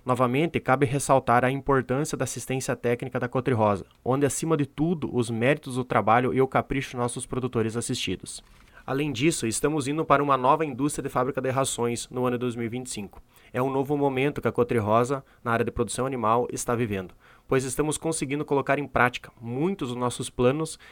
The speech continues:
que já vinham sendo debatidos desde o início dessa nova gestão. Além disso, para os nossos produtores de leite, posso adiantar que teremos o maior retorno sobre as sobras dos, dos últimos anos, o que reforça a força do cooperativismo,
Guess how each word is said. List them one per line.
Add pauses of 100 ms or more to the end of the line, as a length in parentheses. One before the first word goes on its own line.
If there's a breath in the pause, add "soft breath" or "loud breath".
que
já
vinham
sendo
debatidos
desde
o
início
dessa
nova
gestão. (240)
Além
disso,
para
os
nossos
produtores
de
leite, (260 loud breath)
posso
adiantar
que
teremos
o
maior
retorno
sobre
as
sobras
dos,
dos
últimos
anos, (260 loud breath)
o
que
reforça
a
força
do
cooperativismo,